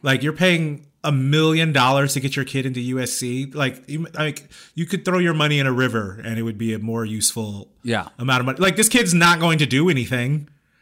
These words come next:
Speaker 1: Like, why, you're paying a million dollars for a child's education, and then they're not even going to class, so they're not learning anything.
Speaker 2: Yeah.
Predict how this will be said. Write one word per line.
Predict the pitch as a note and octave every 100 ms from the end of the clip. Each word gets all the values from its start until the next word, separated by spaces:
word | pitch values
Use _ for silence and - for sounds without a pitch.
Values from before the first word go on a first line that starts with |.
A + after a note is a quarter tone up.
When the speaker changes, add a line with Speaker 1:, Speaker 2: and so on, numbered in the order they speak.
| _ _ _ _
Speaker 1:
Like, | E3 F3+
why, | G3+
you're | G#3+ F#3 F#3
paying | A3+ C4 A#3
a |
million | F3 E3+ F#3 G#3 G3
dollars | F3 D3+ E3 F3
for | F3+ D#3
a |
child's | C#3+ D#3 D3 D#3 D3
education, | D#3+ C#3 C#3 D3 - E3
and | - D3+
then | E3+
they're | G#3+
not | G3
even | F#3+ E3
going | E3+
to | D3+
class, | - D3 D3 D3+
so | D3+
they're | D3+
not | F#3 D3+
learning | D3+ D3 C#3
anything. | C3 A#2+ A2 A2+ G#2+
Speaker 2:
Yeah. | G#2+ G2